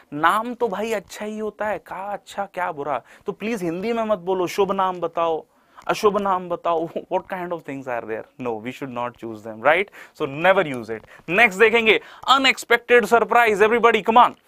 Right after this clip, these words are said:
अनएक्सपेक्टेड सरप्राइज। सर, कल रात को, है ना, रात, दिन पर आ जाते हैं। कल दिन में ऐसा हुआ, मतलब अनएक्सपेक्टेड सरप्राइज हो, मिल गया मुझे।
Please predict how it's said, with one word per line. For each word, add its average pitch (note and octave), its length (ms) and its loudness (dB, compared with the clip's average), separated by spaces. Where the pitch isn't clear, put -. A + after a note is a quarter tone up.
अनएक्सपेक्टेड A#3+ 960 2
सरप्राइज। G3 720 0
सर, D#3+ 340 -6
कल D3+ 180 -4
रात A#2 400 -6
को, A#2 200 -12
है C3 100 -14
ना, - 180 -18
रात, A#2 300 -6
दिन B2 280 -6
पर - 140 -10
आ - 40 -8
जाते - 360 -20
हैं। - 60 -20
कल C#3+ 160 -8
दिन A#2 180 -12
में C#3+ 200 -14
ऐसा C#3+ 240 -14
हुआ, B2+ 440 -8
मतलब B3+ 240 -4
अनएक्सपेक्टेड F#3+ 760 -2
सरप्राइज G3 500 -2
हो, A#2+ 160 -12
मिल A#2+ 140 -6
गया A2 160 -10
मुझे। G#2+ 260 -18